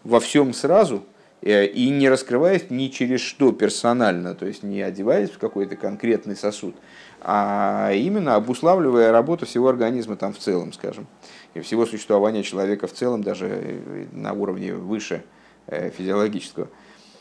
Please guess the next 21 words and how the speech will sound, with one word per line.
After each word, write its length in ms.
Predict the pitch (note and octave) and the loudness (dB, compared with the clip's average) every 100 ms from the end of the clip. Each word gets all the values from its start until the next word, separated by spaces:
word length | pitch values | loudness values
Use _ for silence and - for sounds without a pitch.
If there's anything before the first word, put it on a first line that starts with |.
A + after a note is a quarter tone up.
| _ _ _ | _ _ _
Элашейны 640 | C3+ C#3 C#3+ D3+ F#3 B3+ A#3+ | 6 6 6 4 4 4 2
бегилу 440 | D#3 D3+ E3 B3+ | 2 0 0 0
и 40 | G3 | 2
богамейцы, 920 | C#3+ B2 A#2+ A#2 A#2 A2+ C3 A#2+ A#2 - | 2 4 2 2 0 -2 -2 -2 -2 -6
а, 120 | B2+ A#2+ | -8 -2
то 100 | A2 | -2
есть 160 | - | -4
воля 440 | F#2+ A#2+ C#3+ G#2+ A2 | -4 4 6 8 6
определяет 840 | - C#3 C#3 F#3 B3+ C4 C3+ - _ - | 4 -2 2 6 8 8 4 -2 _ -12
существование 560 | A2+ - A2+ G#2+ G#2 | -10 -2 0 2 0
человека. 400 | G2+ G#2+ G2+ G#2+ | 0 0 0 -2
С 40 | G2+ | -2
другой 380 | A#2 A#2+ F#3+ | -2 4 4
стороны, 600 | G3+ F#3+ F3 C3+ A2+ F#2 - _ _ _ _ | 4 2 2 2 0 -4 -8 _ _ _ _
э, 240 | - G2+ G2 - - - A2+ | -4 -2 -4 -10 -20 -20 -2
там 220 | G#2+ G2+ | -2 0
глаз, 360 | G#2 A#2+ B2+ - | 4 6 6 2
он, 160 | A#2 A2+ | -2 0
может 200 | A#2+ A#2+ | 0 0
быть, 200 | A#2+ - | -2 -2
видит, 680 | G#2+ A2+ D#3 A#2 A#2 - | -4 -2 -2 2 0 0